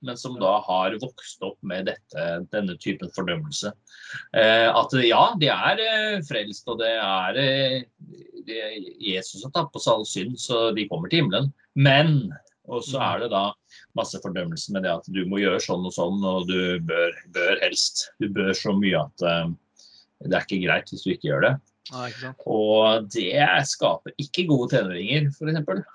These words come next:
Speaker 1: <laughs>
Speaker 2: Nei, det kan jeg se for
Speaker 1: Nei.
Speaker 2: meg.
Speaker 1: Ja, apropos anarki, ja. Mm.
Speaker 2: Ja, <laughs> ja, ikke
Speaker 1: Nei,
Speaker 2: sant.
Speaker 1: da får du helt skjevt forhold til det,
Speaker 2: Mm.
Speaker 1: eh, ua-, uansett hvordan det ender.
Speaker 2: Ja.
Speaker 1: Så det, det er ikke bra, det liker vi ikke.
Speaker 2: Nei.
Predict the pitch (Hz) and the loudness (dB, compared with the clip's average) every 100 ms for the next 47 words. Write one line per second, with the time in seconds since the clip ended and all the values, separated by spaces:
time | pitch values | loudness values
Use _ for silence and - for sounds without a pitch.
0 | - 190 139 - _ _ _ 151 190 208 | 0 0 0 -6 _ _ _ -6 -2 0
1 | 226 226 214 208 190 127 - _ _ _ | 0 -4 -4 -4 -4 -6 -10 _ _ _
2 | _ _ 113 113 113 113 107 - 123 120 | _ _ -6 -2 0 2 2 0 2 4
3 | 101 104 107 107 113 110 _ 147 180 165 | 4 2 -2 -4 -4 -6 _ -8 -8 -8
4 | - 131 110 - 156 123 123 143 143 - | -10 -10 -10 -2 0 2 4 6 4 0
5 | _ _ 131 131 104 104 120 107 104 - | _ _ 0 0 -2 -2 0 -2 -4 -4
6 | - 101 104 - - 117 80 - 82 101 | 0 0 0 -10 -6 -6 -6 -10 -4 -2
7 | - _ _ _ _ - - 107 104 101 | -2 _ _ _ _ -12 -6 -4 -2 -2
8 | 87 - 120 92 82 - - 87 85 85 | -2 -2 -2 -2 -4 -10 -8 -6 -4 -2
9 | 85 135 - _ - - - 127 127 147 | -4 -6 -10 _ -20 -16 -12 -6 4 6
10 | 151 165 165 165 165 165 156 165 147 147 | 8 8 8 6 6 6 6 4 2 0
11 | 117 104 120 147 170 - _ _ _ _ | 0 -2 -4 -10 _ -20 _ _ _ _
12 | _ _ - - - - - 131 | _ _ -20 -20 -20 -16 -8 -8